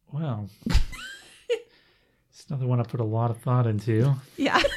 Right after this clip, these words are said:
Speaker 2: They did not know these questions
Speaker 1: Uh.
Speaker 2: before the podcast.
Speaker 1: I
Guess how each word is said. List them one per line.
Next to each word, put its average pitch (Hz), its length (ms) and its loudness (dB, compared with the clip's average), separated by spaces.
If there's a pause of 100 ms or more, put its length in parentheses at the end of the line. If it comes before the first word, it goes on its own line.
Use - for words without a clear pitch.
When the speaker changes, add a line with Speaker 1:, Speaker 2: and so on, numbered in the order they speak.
(880)
Speaker 2:
They 196 140 -2
did 185 260 -4
not 220 220 -4
know 262 140 2
these 220 240 -4
questions 196 580 -2
Speaker 1:
Uh. 127 140 2
Speaker 2:
before 175 320 2
the 214 60 -2
podcast. 202 680 -4 (3000)
Speaker 1:
I 175 680 0